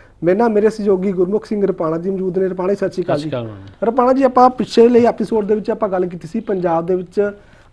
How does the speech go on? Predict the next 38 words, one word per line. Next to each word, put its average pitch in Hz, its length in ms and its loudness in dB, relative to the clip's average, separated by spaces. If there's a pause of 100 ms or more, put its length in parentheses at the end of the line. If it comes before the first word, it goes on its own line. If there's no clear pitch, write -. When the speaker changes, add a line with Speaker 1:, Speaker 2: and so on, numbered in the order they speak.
(100)
Speaker 1:
ਅਜਿਹੀਆਂ 180 500 4
ਘਟਨਾਵਾਂ 165 400 -2
ਨੇ 185 100 -2
ਲਗਾਤਾਰ 185 360 -2
ਵਾਪਰ 165 320 -4
ਰਹੀਆਂ 175 240 0
ਨੇ, 160 120 -4
ਕਿਉਂਕਿ 190 380 -6
ਤੁਸੀਂ 196 240 -4
ਜਦੋਂ 202 360 2 (280)
ਸੁਣਿਆ 190 300 4
ਨਾ 220 120 4
ਵਿਰੋਧੀ 185 320 0
ਧਿਰ 214 140 2
ਦੇ 185 140 2
ਨੇਤਾ, 180 460 0 (560)
ਅ, - 20 -2
ਪ੍ਰਤਾਪ 180 400 0
ਸਿੰਘ 220 140 -2
ਬਾਜਵਾ 190 420 2
ਨੇ 196 40 -4
ਜਦੋਂ 202 160 2
ਬੰਬ 175 260 0
ਨੂੰ 202 120 0
ਲੈ 190 120 0
ਕੇ 196 120 -2
ਬਿਆਨ 170 280 0
ਦਿੱਤਾ 175 300 -2
ਸੀ 196 200 -6 (400)
ਤਾਂ 220 100 4
ਬੜੀ 214 200 2
ਸਿਆਸਤ 214 340 2
ਗਰਮਾਈ 190 400 0
ਸੀ। 120 140 -6
Speaker 2:
ਹੂੰ। 98 60 -6 (420)
Speaker 1:
ਤਾਂ 214 300 4
ਅੱਜ 233 160 6
ਫੇਰ 226 320 6